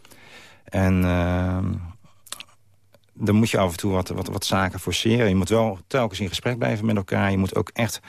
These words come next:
heel helder formuleren... nee, het kan zo niet verder. Eh, het proces of het traject dat hiervoor staat duurt enkele jaren... maar ik wil dat, eh, versnellen.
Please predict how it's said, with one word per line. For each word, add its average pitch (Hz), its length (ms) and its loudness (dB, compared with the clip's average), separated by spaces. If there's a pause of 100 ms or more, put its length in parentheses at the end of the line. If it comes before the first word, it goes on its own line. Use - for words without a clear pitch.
(180)
heel 120 280 4
helder 101 240 2
formuleren... 98 640 0
nee, 101 240 2
het 98 120 -2
kan 110 180 2
zo 95 100 0
niet 87 200 0
verder. 123 420 0 (340)
Eh, 92 380 2
het - 180 -2
proces 101 460 2
of 90 100 -2
het 95 80 -10
traject 104 300 2
dat 98 120 -2
hiervoor 87 240 0
staat 87 460 -2
duurt 101 260 -2
enkele 92 300 0
jaren... 110 440 2
maar 101 180 2
ik - 80 -2
wil 95 100 0
dat, 87 200 -2
eh, 92 120 0
versnellen. 117 580 0